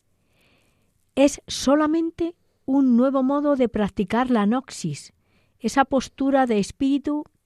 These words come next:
que, en nombre de un profundo conocimiento de Dios,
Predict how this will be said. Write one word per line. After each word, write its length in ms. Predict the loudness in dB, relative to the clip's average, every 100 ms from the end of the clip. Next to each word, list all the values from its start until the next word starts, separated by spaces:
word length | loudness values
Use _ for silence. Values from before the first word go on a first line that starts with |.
| _
que, 260 | -2 -2 0
en 280 | 2 4 4
nombre 440 | 2 0 -4 -6
de 200 | -4 0
un 120 | 0 0
profundo 560 | -2 0 0 0 -2
conocimiento 640 | -4 -4 -2 0 0 -2 -2
de 100 | -2
Dios, 320 | -2 -4